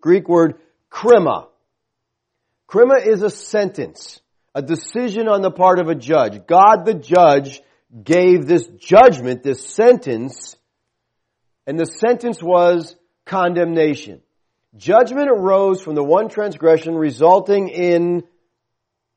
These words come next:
katakrama, condemnation. But on the other hand, the free gift arose from many transgressions, resulting in justification.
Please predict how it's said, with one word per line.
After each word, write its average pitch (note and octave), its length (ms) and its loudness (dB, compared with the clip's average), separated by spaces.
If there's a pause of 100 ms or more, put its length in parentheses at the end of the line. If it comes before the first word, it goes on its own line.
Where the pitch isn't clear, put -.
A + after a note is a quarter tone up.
(140)
katakrama, F3+ 1000 0 (680)
condemnation. F#3 960 -2 (2500)
But D3+ 120 -6
on F3+ 140 -2
the F3+ 120 0
other D4 240 0
hand, E3+ 280 -2
the E3+ 60 -8
free F3 320 -4
gift G3 360 -2
arose E3 440 0
from D3 260 -12
many G#3 220 -4
transgressions, D3+ 760 -8
resulting C#3+ 640 -10 (100)
in C#3 400 -12 (260)
justification. A#2+ 1000 -10